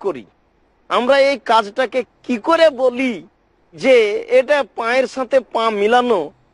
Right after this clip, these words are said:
একটা বেয়াদবি দেখায়? আমরা তো দেখি এদেশের বড় বড় মসজিদে মানুষ দাঁড়িয়ে আছে, অনেক সময় দুইজনের মাঝে এক হাত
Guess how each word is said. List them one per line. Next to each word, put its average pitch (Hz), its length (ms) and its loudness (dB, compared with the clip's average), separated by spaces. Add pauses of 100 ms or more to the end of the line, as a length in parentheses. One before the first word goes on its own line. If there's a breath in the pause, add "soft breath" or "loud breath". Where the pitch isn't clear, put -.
(200)
একটা 254 600 0
বেয়াদবি 240 880 0
দেখায়? 156 500 -2 (340)
আমরা 262 240 0
তো 262 140 -2
দেখি 208 520 -2 (380)
এদেশের 254 440 0
বড় 220 380 4
বড় 269 220 2
মসজিদে 208 720 0 (380)
মানুষ 226 420 0
দাঁড়িয়ে 240 360 0
আছে, 170 380 -4 (340)
অনেক 247 260 0
সময় 240 360 -2
দুইজনের 233 540 0
মাঝে 196 480 -2 (160)
এক 196 200 0
হাত - 140 -4